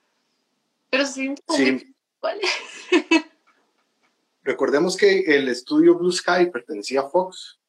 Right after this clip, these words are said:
Speaker 2: ¿verdad? Y nos dio, bueno, eh, La Era del Hielo,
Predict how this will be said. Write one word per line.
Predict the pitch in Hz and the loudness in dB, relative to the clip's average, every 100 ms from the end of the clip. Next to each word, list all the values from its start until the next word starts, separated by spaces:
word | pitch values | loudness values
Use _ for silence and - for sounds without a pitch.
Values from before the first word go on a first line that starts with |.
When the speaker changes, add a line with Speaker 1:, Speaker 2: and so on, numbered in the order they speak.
| _ | _
Speaker 2:
¿verdad? | 107 117 151 - | -4 -2 -2 -2
Y | 123 | -4
nos | 117 104 | -4 -4
dio, | 131 147 156 - _ _ | 0 2 0 -4 _ _
bueno, | 131 117 110 | -4 -2 -2
eh, | 107 104 101 101 | -2 0 -2 -4
La | 101 101 104 | -4 -4 -2
Era | 127 | -2
del | 131 | 0
Hielo, | 151 196 208 202 | 2 4 2 0